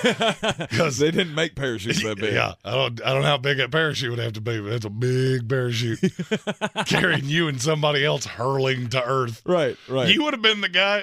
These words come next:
Speaker 2: that you'd have walked in and said, "I wanna go skydiving." And every instructor would go, "I'm going on break."
Speaker 1: Yeah.
Speaker 2: Uh, nope.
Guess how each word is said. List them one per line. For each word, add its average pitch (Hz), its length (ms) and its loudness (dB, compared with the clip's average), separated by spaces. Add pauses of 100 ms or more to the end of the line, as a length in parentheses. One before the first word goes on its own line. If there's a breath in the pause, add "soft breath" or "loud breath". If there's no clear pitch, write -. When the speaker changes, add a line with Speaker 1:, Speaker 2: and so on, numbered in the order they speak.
Speaker 2:
that 131 180 -6
you'd 180 120 2
have 170 40 4
walked 165 200 2
in 170 100 0
and 135 80 -10
said, 127 180 0
"I 208 160 2
wanna 208 180 2
go 139 140 2
skydiving." 143 720 0 (280 loud breath)
And 120 200 -10
every 160 380 2
instructor 139 540 -2
would 120 160 -6
go, 117 260 0
"I'm 123 140 -2
going 113 180 -4
on 95 100 -10
break." 95 220 -10 (260)
Speaker 1:
Yeah. 107 120 2
Speaker 2:
Uh, 123 140 4 (120)
nope. 123 320 -12